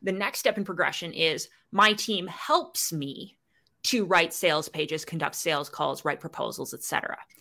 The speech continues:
This is the land where most people end up delegating, right? I hire people and they help me to do these things. This is where a lot of people get stuck because they think that delegation is the solution.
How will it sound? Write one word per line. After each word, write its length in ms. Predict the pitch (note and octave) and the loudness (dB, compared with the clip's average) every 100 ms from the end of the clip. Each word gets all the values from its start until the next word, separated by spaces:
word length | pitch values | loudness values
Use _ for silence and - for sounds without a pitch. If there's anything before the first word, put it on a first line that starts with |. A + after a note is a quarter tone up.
| - - - | -20 -12 8
This 260 | G3+ A3 | 10 10
is 100 | C4 | 8
the 100 | C4 | 8
land 260 | A#3 G3 F#3+ | 8 8 6
where 100 | F#3+ | 4
most 260 | F3 F#3 | 2 -2
people 220 | - A3 A#3 | -2 0 2
end 240 | G3+ F#3+ | 2 2
up 280 | E3 D3+ - _ _ - | 4 4 2 _ _ -10
delegating, 680 | F3 F3 E3 D#3+ D#3 - - | 2 4 4 0 -4 -4 -6
right? 300 | - E3 G#3 - | 4 4 4 2
I 280 | E3+ E3+ F3 | 6 6 6
hire 380 | E3+ G#3+ A3 A#3 | 4 6 6 4
people 540 | A#3+ G3+ F3+ E3+ E3+ - - - | 2 -6 0 2 2 -4 -6 0
and 140 | F3+ | 4
they 140 | E3+ D#3 | 4 2
help 540 | - - B3+ B3 B3 | -2 0 4 4 2
me 500 | F#3 F3 C#3+ C3+ E3+ - _ _ _ _ - | -4 -4 -4 -8 -12 -18 _ _ _ _ -8
to 100 | G3+ | -4
do 220 | E3+ F#3 | -2 0
these 280 | E3+ - - | -2 -4 -8
things. 520 | - - - - - _ _ _ | -8 -12 -12 -10 -10 _ _ _
This 120 | A3+ | 0
is 40 | C4+ | 4
where 120 | D#4 | 6
a 60 | |
lot 120 | C4+ A#3+ | 8 6
of 60 | |
people 220 | C4+ A3 | 4 4
get 200 | A3 G3+ | 4 2
stuck 440 | - - B3+ F#3+ - | -2 0 2 2 0
because 320 | F#3+ - F3+ | -6 -4 -4
they 140 | F#3 | -2
think 240 | F3+ G#3 G#3+ | -2 -4 -2
that 140 | G#3 | -2
delegation 640 | E3+ D#3 D#3 E3+ G3+ E3+ D#3+ | 0 0 0 0 0 -4 -4
is 520 | - E3 D#3+ D#3 - _ - | -2 -2 -2 -6 -8 _ -10
the 80 | |
solution. 560 | - E3 F3 A3 - - | -6 -4 -2 -2 -6 -10